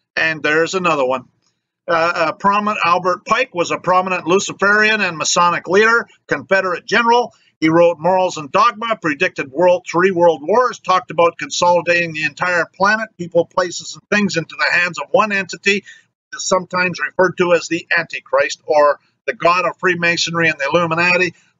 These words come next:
Lucifer and Satan. And that's found at Morals and Dogma, uh, by Albert Pike at page three twenty-one. Look it up, people.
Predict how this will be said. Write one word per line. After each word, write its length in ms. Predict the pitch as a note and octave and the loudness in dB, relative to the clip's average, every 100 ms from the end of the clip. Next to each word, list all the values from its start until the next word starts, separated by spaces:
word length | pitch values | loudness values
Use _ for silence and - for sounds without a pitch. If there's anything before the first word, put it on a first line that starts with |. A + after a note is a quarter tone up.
| C#3+ | 0
Lucifer 560 | F3 G3 G#3 G#3 G#3 A3 | 0 0 -2 0 0 0
and 160 | F#3 F#3 | -2 -4
Satan. 560 | - - C3+ - A#2+ G#2+ _ _ - | -4 -4 -4 -6 -18 -18 _ _ -8
And 160 | D3 D3+ | -4 -2
that's 240 | F3 - | -2 -2
found 320 | - E3+ F3 | 0 0 2
at 180 | E3 E3 | 0 0
Morals 400 | D3 D#3 D#3 D#3+ | -2 -2 0 -2
and 120 | F3+ E3+ | -4 -2
Dogma, 440 | F3+ F3+ F#3+ F#3+ - | 0 0 -2 -4 0
uh, 280 | D3 D#3 D#3 - | 2 2 0 0
by 180 | C#3+ C#3 | 0 0
Albert 340 | D3+ E3 D#3+ | 0 0 0
Pike 280 | E3 F#3 E3+ | -4 -4 -4
at 120 | C#3+ | -8
page 300 | D3 D3 - | -4 -4 -4
three 220 | - D3 | -4 -4
twenty-one. 640 | - E3+ F#3+ G3 G#3+ G3 F#3+ _ _ _ _ _ _ _ _ | 0 0 0 2 2 0 -6 _ _ _ _ _ _ _ _
Look 200 | F#3 G3 | -2 0
it 60 | A#3 | 0
up, 240 | B3+ G#3 - | 0 -2 -2
people. 520 | G3+ G3 G#3 G3+ | -2 0 -2 -2